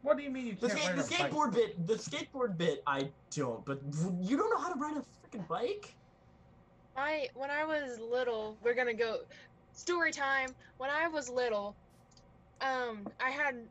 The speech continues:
Speaker 3: a bike with training wheels, like every child does. Except my parents won't me, wouldn't let me go out and ride my bike, so it just kinda sat in the garage, and I never learned how.
Speaker 2: Oh.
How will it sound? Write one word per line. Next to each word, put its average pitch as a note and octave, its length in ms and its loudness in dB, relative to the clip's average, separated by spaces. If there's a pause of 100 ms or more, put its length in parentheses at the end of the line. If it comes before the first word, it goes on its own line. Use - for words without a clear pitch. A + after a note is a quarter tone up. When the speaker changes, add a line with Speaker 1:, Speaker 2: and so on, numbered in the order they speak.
Speaker 3:
a - 80 -8 (180)
bike B3 300 0
with A3 100 -8
training C4 300 -4
wheels, F#3+ 240 -6
like F#3+ 180 -6
every G3+ 260 -6 (180)
child F#3+ 400 -4
does. F#3+ 320 -4 (380)
Except B3+ 480 -2 (200)
my B3 140 -2
parents B3 340 -4
won't A#3 140 -6
me, A3 200 -6 (100)
wouldn't A3+ 200 -2
let G#3+ 120 -6
me G#3 80 -10
go G#3 140 -4
out G#3 160 0
and G3+ 120 -10
ride G#3 220 0
my G3 120 -4
bike, A#3 480 2
so - 160 -4
it G#3+ 80 -2
just G3+ 140 -10
kinda G#3 180 -8
sat G3+ 180 -6
in F#3+ 60 -10
the G3 60 -12
garage, G#3 420 -4
and G3+ 120 -8
I F#3+ 300 -6
never F#3+ 240 -6
learned F#3 200 -6
how. G#3+ 160 0 (3000)
Speaker 2:
Oh. E3 320 -4